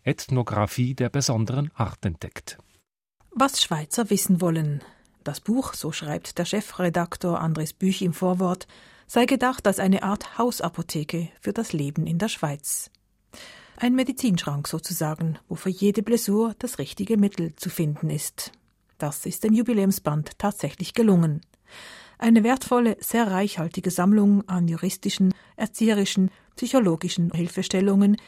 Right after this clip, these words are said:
Speaker 2: querbeet durch unser zunehmend komplizierter werdendes Sozialgebilde Schweiz.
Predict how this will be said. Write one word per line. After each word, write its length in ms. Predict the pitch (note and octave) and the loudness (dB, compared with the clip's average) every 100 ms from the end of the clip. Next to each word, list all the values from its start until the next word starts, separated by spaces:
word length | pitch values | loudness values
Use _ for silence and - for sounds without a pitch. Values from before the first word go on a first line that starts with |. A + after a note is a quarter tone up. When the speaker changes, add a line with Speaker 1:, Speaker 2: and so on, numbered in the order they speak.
| - _ | -18 _
Speaker 2:
querbeet 640 | - A3 A3+ B3 C4 - | 0 2 6 4 4 -2
durch 180 | A#3 - | -6 -2
unser 220 | G#3+ G3+ | -2 -2
zunehmend 520 | F#3+ G3 G3 F#3 G3 - | -2 2 4 4 0 -2
komplizierter 640 | F3+ G#3+ - E3+ D#3+ E3+ | -4 -4 -2 -2 -2 -4
werdendes 460 | D3 D3 E3+ F3 - | -4 -4 -4 -4 -4
Sozialgebilde 920 | G3+ - D3+ C#3 D3 D3 D3+ D#3+ G#3 - | -6 -4 -6 -6 -8 -6 -4 -4 -6 -10
Schweiz. 720 | - - C3+ - - - | -4 -2 -2 -4 -10 -12